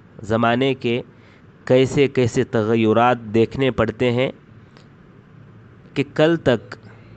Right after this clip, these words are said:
سینکڑوں مرحومین کے تعزیتی پیغامات لکھنے والی شخصیت آج خود تعزیت کا عنوان بن گئی۔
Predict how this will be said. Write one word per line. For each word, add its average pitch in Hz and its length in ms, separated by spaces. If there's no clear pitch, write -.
سینکڑوں 165 720
مرحومین 143 720
کے 147 320
تعزیتی 123 680
پیغامات 120 800
لکھنے 123 340
والی 113 340
شخصیت 131 600
آج 117 380
خود 151 380
تعزیت 113 560
کا 117 160
عنوان 104 520
بن 101 240
گئی۔ 92 220